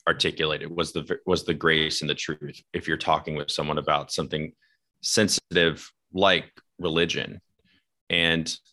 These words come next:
I know people don't like to think about cryptocurrency as religion, but it,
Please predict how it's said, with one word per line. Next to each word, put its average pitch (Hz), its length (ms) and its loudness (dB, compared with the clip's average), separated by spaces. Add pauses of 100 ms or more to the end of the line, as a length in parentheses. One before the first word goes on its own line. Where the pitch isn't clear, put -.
(1400)
I 85 80 4
know 101 100 6
people 87 220 4
don't 85 140 2
like 80 220 2
to 73 200 0 (180)
think 85 160 0
about 76 280 2 (340)
cryptocurrency 85 600 0
as 76 120 -2
religion, 78 420 0
but 85 220 0
it, - 80 -12